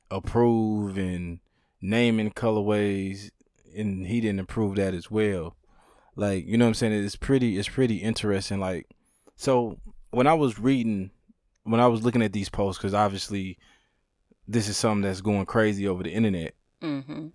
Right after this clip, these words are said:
Speaker 1: and social media, um, I was reading the comments, and then now, and then after I talk about these comments, we're gonna dig in deep. So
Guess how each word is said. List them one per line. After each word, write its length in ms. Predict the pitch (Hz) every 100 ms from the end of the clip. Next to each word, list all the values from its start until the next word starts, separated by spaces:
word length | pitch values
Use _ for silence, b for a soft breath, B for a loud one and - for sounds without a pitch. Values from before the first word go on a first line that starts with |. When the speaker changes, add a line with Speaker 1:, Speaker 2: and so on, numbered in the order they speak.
| _ _ -
Speaker 1:
and 120 | 95
social 320 | 113 101 90
media, 540 | 104 110 95 87 95 - -
um, 420 | 110 101 95 85
I 100 | 117
was 120 | 131
reading 160 | 117 123
the 60 | 104
comments, 640 | 117 110 90 82 - - - - _ _ _
and 180 | 107 101
then 280 | 110 107 104
now, 180 | 107
and 160 | 101 101
then 100 | 107
after 160 | 104 104
I 100 | 98
talk 240 | - 104
about 180 | 101 98
these 160 | 95 -
comments, 340 | 123 110 95
we're 80 | 92
gonna 140 | 92 87
dig 180 | 90 87
in 140 | 85
deep. 180 | 82 - _ _ _ b b b b b -
So 480 | - 113 104 95